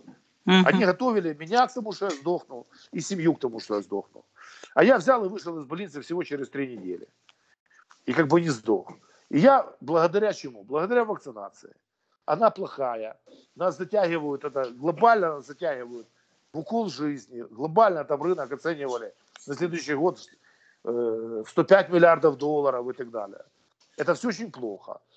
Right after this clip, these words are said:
Speaker 2: Но если бы не было вакцины, мы бы щас с вами не говорили. Я жирный, старый, больной, с удалёнными двумя органами и куском кишечника.
Speaker 1: Если
Speaker 2: С перенесённой
Speaker 1: примитивно,
Speaker 2: онкологией. Я бы,
Speaker 1: она
Speaker 2: я бы умер.
Speaker 1: помогает организму как бы чуть-чуть поднакачать мышцы перед встречей, да?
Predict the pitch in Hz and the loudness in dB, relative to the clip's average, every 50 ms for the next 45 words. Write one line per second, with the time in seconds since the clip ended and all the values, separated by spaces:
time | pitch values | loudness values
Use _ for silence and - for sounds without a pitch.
0 | _ _ _ _ - 135 156 175 208 180 - 226 202 180 214 214 196 233 220 220 | _ _ _ _ -6 -2 0 0 0 0 -2 -4 -2 -2 -2 0 2 0 2 2
1 | 233 226 233 226 247 196 - 262 269 240 185 160 151 160 185 214 202 190 - 220 | 4 4 4 2 2 -4 -4 -4 -4 -4 -4 -6 -6 -4 -4 -4 -2 -2 -2 -2
2 | 190 - 208 202 202 202 196 202 185 190 185 180 175 165 147 123 113 - _ _ | -4 -2 -2 -2 -2 -4 -8 -4 -2 -2 0 0 -2 -2 -2 -4 -6 -8 _ _
3 | _ _ _ - 143 160 139 120 147 262 277 233 185 151 127 113 - - 170 185 | _ _ _ 4 4 4 4 6 4 4 4 4 0 -2 -6 -8 -4 2 4 6
4 | 190 180 151 135 120 120 135 139 147 180 196 185 156 123 _ _ _ _ _ - | 6 6 4 2 2 -2 -6 -8 -6 -8 -8 -8 -8 -12 _ _ _ _ _ -12
5 | 135 135 143 160 170 185 185 175 160 147 147 135 135 156 156 165 165 151 165 208 | -10 -6 -4 -2 -4 -4 -4 -8 -10 -10 -10 -8 -8 -6 -2 2 2 2 2 2
6 | 220 165 135 147 131 123 117 117 117 113 110 143 127 - 185 175 160 175 147 - | 0 0 0 0 -2 -4 -10 -8 -8 -8 -8 -8 -8 -6 -6 -6 -6 -8 -8 -6
7 | 120 113 - - _ 95 95 104 - - _ _ _ _ - - - - - - | -6 -6 -6 -10 _ -20 -20 -20 -20 -20 _ _ _ _ -16 -16 -14 -16 -18 -18
8 | - - - - - 220 240 339 320 - 339 294 - 302 320 330 330 277 202 349 | -18 -16 -6 2 6 6 6 8 8 6 6 6 10 10 10 10 10 8 10 10
9 | 370 - - 320 285 226 220 208 160 208 214 202 180 180 170 143 120 117 110 107 | 10 10 10 10 8 8 6 6 6 6 6 6 6 6 6 6 6 6 4 0
10 | - _ _ - - - - 185 214 240 254 254 302 339 370 349 - 330 330 311 | -4 _ _ -20 -6 4 8 12 12 12 12 10 8 6 6 8 6 6 6 8
11 | 311 302 285 262 294 302 302 311 311 330 311 - - 262 254 254 247 262 269 269 | 6 6 6 6 6 8 8 8 6 6 4 6 6 6 6 6 4 4 4 6
12 | 262 285 302 285 240 262 262 262 254 - 262 254 233 247 247 - 269 240 - 294 | 6 6 6 6 6 6 6 6 6 6 4 4 2 -2 -2 0 0 0 0 -2
13 | 233 - 262 254 240 262 254 - 277 262 - - 269 254 - 277 302 311 - - | 2 4 2 4 6 4 4 4 4 2 4 4 2 4 4 2 2 2 0 -2
14 | - 269 226 - 247 233 240 226 - - 254 226 226 208 185 - - 185 165 156 | -4 -4 -4 -2 -2 -4 -4 -4 -6 -10 -6 -4 -2 -4 -4 -4 -4 -4 -2 0
15 | 185 185 196 226 | 0 0 0 -2